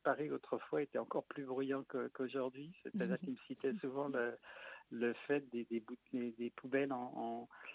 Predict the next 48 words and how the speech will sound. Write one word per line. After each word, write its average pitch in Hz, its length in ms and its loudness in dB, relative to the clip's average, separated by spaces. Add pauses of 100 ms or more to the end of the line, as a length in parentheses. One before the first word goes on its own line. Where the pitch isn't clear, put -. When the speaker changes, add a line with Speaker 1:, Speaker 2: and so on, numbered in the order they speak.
(140)
Speaker 1:
en 120 100 -2
métal. 160 400 2 (100)
Autrefois, - 380 0
les 135 100 4
poubelles 117 260 0
étaient 117 160 -2
pas 120 100 -2
en 120 60 -2
plastique, 123 420 -2
elles 117 160 0
étaient 120 300 0
en, 113 220 0 (240)
en 143 100 0
métal. 151 560 2 (360)
Et 123 120 4
ils 117 220 0
nous 117 80 -2
disaient, 131 280 0
quand, 110 280 -4
euh, 110 300 -2
quand 117 160 -6 (100)
les 110 240 -4
éboueurs 120 340 2
passaient 123 400 0 (120)
pour, 107 200 0
euh, 101 60 0 (200)
ramasser 117 360 0
les 110 80 0
poubelles, 160 340 2
ça 107 120 2
faisait 120 180 -6 (160)
un, 165 60 0 (240)
un 127 80 -2
boucan 120 400 -2
monstre, 170 400 -2 (360)
que - 100 4
les 123 160 6
charrettes 135 460 4 (160)
sur, 117 220 2
euh, 110 300 4
sur - 180 -2
le 117 80 4
pavé, 120 440 4
ça 117 80 -2
faisait 117 220 -4
un - 40 2
boucan 131 340 0
monstre, 175 340 -4